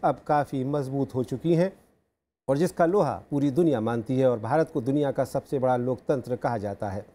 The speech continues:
इसके अलावा भारत को सही ढंग से समझने और अंतर्राष्ट्रीय मामलों की जो पकड़ पंडित जी में थी, वो शायद भारत के किसी दूसरे राजनेता में नहीं थी। अपने प्रधानमंत्री काल में विदेश विभाग हमेशा उनके पास रहा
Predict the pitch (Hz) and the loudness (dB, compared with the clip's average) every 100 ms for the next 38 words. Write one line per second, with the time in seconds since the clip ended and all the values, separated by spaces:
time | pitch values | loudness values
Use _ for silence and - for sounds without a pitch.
0 | _ _ - 147 190 185 190 160 175 180 | _ _ -4 0 4 4 4 2 0 0
1 | 190 160 175 160 160 160 135 131 123 147 | -4 -2 0 0 0 -2 0 0 0 0
2 | 180 - - 156 143 139 147 143 143 - | -4 -8 -4 2 2 2 0 0 -2 -2
3 | 165 135 143 175 165 131 127 135 127 147 | 0 2 0 -2 -2 -2 0 -2 0 -2
4 | 135 143 160 156 147 120 107 165 170 - | 0 -2 0 -2 -2 -2 -2 -2 -4 -10
5 | _ 160 - 165 160 135 160 165 170 160 | _ -2 2 2 2 2 0 0 -2 -4
6 | - 151 123 147 - 160 135 127 123 127 | -4 -6 -4 -6 0 2 4 2 0 -6
7 | 120 127 135 202 123 117 107 98 _ _ | -2 -2 -2 -4 -6 -6 -8 -12 _ _
8 | - 139 160 143 135 139 143 147 139 143 | -6 0 0 2 0 0 -2 -4 0 0
9 | 143 151 131 135 131 135 127 127 139 120 | 2 0 2 0 -2 -4 -4 -2 -2 -2
10 | 127 123 127 120 123 127 139 151 143 | -6 -2 -2 -2 -4 0 0 0 0